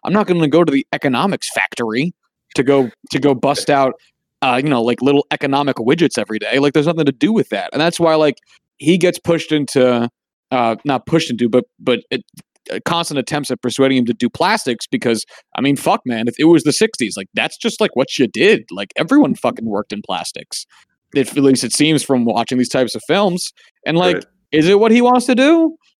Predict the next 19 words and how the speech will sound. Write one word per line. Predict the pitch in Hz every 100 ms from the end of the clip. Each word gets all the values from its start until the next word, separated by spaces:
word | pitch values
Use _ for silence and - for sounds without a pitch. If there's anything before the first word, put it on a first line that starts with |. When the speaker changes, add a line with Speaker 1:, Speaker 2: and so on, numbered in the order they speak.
| -
Speaker 1:
Clearly | - 131 175 180
not. | 170 208 220
Otherwise, | 147 143 160 151
he'd | 147
be | 143
chomping | - - 147 160 165
at | 156
the | 131
bit | 117 131 -
to | 120
do | 175 202
it. | 143 - _ _ _
But, | 143 151
like, | 170 165 - - _ _ _ _ _ -
he | 156
has | 202 233 226
to | 247 233 -
kind | 180 247
of | 262 233